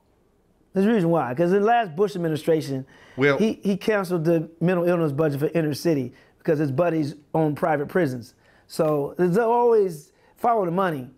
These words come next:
Speaker 1: And,
Speaker 2: Follow
Speaker 1: and that's
Speaker 2: the money.
Speaker 1: why. But a lot of our veterans who serve this country, uh, are, are homeless people that's down on Skid Row and in other cities, uh, across America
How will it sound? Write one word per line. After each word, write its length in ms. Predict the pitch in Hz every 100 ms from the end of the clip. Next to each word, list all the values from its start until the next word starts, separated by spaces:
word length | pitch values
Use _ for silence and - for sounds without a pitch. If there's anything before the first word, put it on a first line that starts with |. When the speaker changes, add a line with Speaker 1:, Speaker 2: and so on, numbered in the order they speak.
| - - _
Speaker 1:
And, 220 | 165 175 143
Speaker 2:
Follow 120 | 110
Speaker 1:
and 80 | 107
that's 120 | 110
Speaker 2:
the 60 | 123
money. 400 | 117 107 - -
Speaker 1:
why. 80 |
But 160 | 165 175
a 40 |
lot 180 | 175 202
of 40 | 190
our 80 |
veterans 600 | 160 190 196 165 151 131
who 260 | 151 160 151
serve 280 | 147 185 160
this 100 | 160
country, 540 | - 185 165 151 139 - _ - - -
uh, 540 | 147 143 135 127 90 - _
are, 160 | 160 143
are 180 | 156 143
homeless 440 | 165 160 151 147
people 340 | - 165 151
that's 160 | 139 139
down 380 | 147 160 151 143
on 100 | 139
Skid 260 | - 165 139
Row 220 | 147 143
and 100 | 143
in 80 | 151
other 220 | 165 151
cities, 480 | - 147 127 113 - _ - - _
uh, 160 | 143 143
across 440 | 143 - 156 139 135
America 580 | 143 156 147 - 127